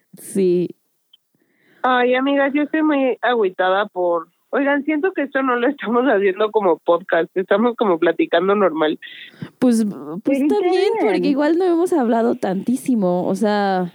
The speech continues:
Speaker 3: Te juro, un buen de gente me escribe así de que, "Es que quiero chingar con ustedes para que parezca que mi vida sigue normal". Y yo, "Ok".
Speaker 1: Pues lo que están
Speaker 2: Ok.
Speaker 1: presenciando literalmente es una llamada telefónica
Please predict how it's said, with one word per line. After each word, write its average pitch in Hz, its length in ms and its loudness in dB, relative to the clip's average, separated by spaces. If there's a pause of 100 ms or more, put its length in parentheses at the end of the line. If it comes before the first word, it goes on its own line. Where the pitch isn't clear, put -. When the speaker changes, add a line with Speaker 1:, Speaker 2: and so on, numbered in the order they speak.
(340)
Speaker 3:
Te 233 140 0
juro, 285 420 0
un 247 200 0
buen 254 160 0
de 262 80 0
gente 240 200 0
me 220 120 2
escribe 180 400 0
así 185 100 -4
de 208 160 0
que, - 140 -2
"Es - 280 0
que 359 140 0
quiero 330 200 0 (100)
chingar 269 420 -2
con 226 200 -4
ustedes 233 480 -2
para - 180 0
que 247 160 -2
parezca 247 360 -2 (140)
que 247 100 0
mi 214 160 2
vida 220 260 0
sigue 240 220 0
normal". 208 480 -4 (160)
Y 262 180 2
yo, 269 100 2 (180)
"Ok". 349 160 0 (680)
Speaker 1:
Pues 277 140 2
lo 277 140 2
que 285 100 0
están 269 220 0
Speaker 2:
Ok. - 40 0
Speaker 1:
presenciando 247 760 2
literalmente 196 680 2
es 214 120 -2
una 196 180 2
llamada 185 440 2
telefónica 233 960 0